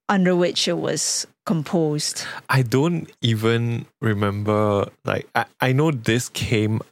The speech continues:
Speaker 2: after we wrote four songs together, like, including
Speaker 1: Yeah.
Speaker 2: the one for later.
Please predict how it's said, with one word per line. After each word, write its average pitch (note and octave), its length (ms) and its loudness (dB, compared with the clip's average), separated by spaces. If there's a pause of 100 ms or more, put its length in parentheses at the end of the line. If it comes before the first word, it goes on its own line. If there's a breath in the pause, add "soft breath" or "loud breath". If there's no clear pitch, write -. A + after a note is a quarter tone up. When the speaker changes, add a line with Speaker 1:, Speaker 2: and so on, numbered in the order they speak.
Speaker 2:
after G#2 800 0 (320)
we G#2 260 -2
wrote G2 460 -2 (320)
four G2+ 400 -2
songs G2+ 760 -4
together, F#2 420 0
like, - 200 -4
including E3 480 2
Speaker 1:
Yeah. B2+ 60 0
Speaker 2:
the A2 100 4
one G#2 200 2
for F#2 360 -2 (120)
later. F#2+ 440 0